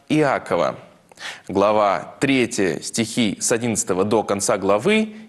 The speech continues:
и глава четвертая, первые шесть стихов. И вот как звучит этот отрывок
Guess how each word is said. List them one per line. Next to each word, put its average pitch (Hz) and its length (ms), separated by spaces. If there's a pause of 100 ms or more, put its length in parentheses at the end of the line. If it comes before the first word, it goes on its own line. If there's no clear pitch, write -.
(120)
и 135 260
глава 120 500
четвертая, 180 880 (100)
первые 196 380
шесть - 480
стихов. - 520 (420)
И 127 80
вот 123 180
как 135 140
звучит 147 680
этот 101 180
отрывок 156 520